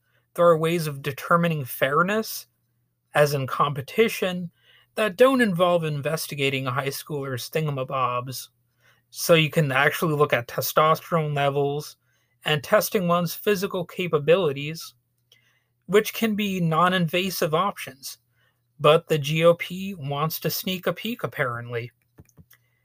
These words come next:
And, you know, I stand by those comments. And that's true. From what I under-, from what I understand, if they did want to look at testosterone levels, that only requires a blood test.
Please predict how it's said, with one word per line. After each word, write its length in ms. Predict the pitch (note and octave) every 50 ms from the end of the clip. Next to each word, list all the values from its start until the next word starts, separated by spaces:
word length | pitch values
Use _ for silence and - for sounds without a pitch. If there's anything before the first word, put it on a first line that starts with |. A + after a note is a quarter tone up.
| _ _ -
And, 140 | A#3 B3+ D4
you 60 | D4
know, 100 | C#4+ A3+
I 120 | G3+ A3
stand 380 | A3 - - - A#3+ G#3+ F#3+ E3
by 140 | D#3+ D3 C#3
those 200 | C#3 C3 B2+ -
comments. 600 | - - C#3 C3+ C3+ C#3+ F3 G3 - - - - - _ _ _ _ _ _ _ - - _ _ _ _ _ _ _ _ _ -
And 160 | D#3+ F3 F3+
that's 200 | G3 G#3 G3+ -
true. 340 | - - - D4 C#4+ G#3 C#3
From 260 | - - - E3+ D#3+
what 180 | E3 F3+ F#3+ F#3+
I 60 | G3
under-, 260 | F#3+ F#3 F3+ F3 - -
from 240 | - - F3+ F3
what 180 | E3+ F#3 G3 G3+
I 140 | G#3 G#3 G#3
understand, 720 | G3+ F#3 F#3+ E3+ - - G3 G3+ G3+ F3 D#3+ D#3 D#3 D#3+ _ _ _ _ _ _ _ _ _ _ -
if 180 | D#3+ D#3+ -
they 160 | - A3 A3
did 180 | G3 A3 A#3 G#3+
want 320 | F#3+ G3 F#3+ F3 E3+ E3
to 120 | - - E3
look 200 | D#3+ D#3+ D#3+ -
at 200 | C#3+ C3+ C3 -
testosterone 840 | - - - - - - A3 A#3+ B3+ A#3 - - F3+ D#3+ D3+ D3+ D#3
levels, 540 | D#3 D3+ C#3+ C#3 D3+ E3 F#3 F3 - - _ _ _ _ _ _ _ _ -
that 140 | - A3+ A#3
only 220 | A3+ G3+ F#3+ F3+
requires 480 | E3+ E3 D#3+ - - F3+ F3+ F3+ F3 F3+
a 60 | F3+
blood 320 | D#3 D#3+ F#3 G3 F#3+ - -
test. 440 | - - - - - - - _